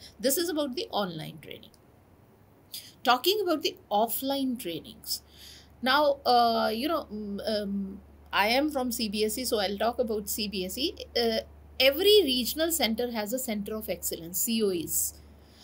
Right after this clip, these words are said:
Now, this center of excellence is actually, uh, meant for the trainings, and, uh, they have appointed district training coordinators in every district, like, uh, as you said,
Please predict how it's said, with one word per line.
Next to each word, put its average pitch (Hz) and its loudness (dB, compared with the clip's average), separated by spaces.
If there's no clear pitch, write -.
Now, 262 4
this 415 6
center 240 2
of 381 -2
excellence 302 0
is 254 -2
actually, 247 -4
uh, 208 -2
meant 208 -2
for 208 -2
the 208 -8
trainings, 202 -6
and, 202 -2
uh, 185 -2
they 214 4
have 202 0
appointed 202 -4
district 233 2
training 226 0
coordinators 208 -4
in 202 -4
every 190 -4
district, 202 -6
like, 185 -2
uh, 180 0
as 180 -4
you 180 -8
said, 185 -6